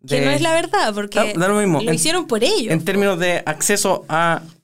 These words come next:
Speaker 2: a
Speaker 1: Mm.
Speaker 2: calidad de vida, weón,
Speaker 1: Mm.
Speaker 2: ¿ya? Puede ser,
Speaker 1: Mm.
Speaker 2: ¿sí?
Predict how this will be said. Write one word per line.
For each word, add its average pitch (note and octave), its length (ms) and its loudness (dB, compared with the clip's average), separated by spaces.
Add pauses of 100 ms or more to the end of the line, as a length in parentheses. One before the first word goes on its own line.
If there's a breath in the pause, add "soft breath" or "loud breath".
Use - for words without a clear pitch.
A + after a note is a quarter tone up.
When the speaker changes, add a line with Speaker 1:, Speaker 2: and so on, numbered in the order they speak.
(140)
Speaker 2:
a D3+ 400 0
Speaker 1:
Mm. - 40 -4
Speaker 2:
calidad D#3+ 280 2
de D3+ 60 2
vida, C3+ 200 2
weón, A2+ 420 -2
Speaker 1:
Mm. E3+ 40 -6
Speaker 2:
¿ya? D#3+ 280 0 (340 loud breath)
Puede G#3+ 180 2
ser, - 320 -2 (140)
Speaker 1:
Mm. G#3+ 160 -8
Speaker 2:
¿sí? F3+ 200 0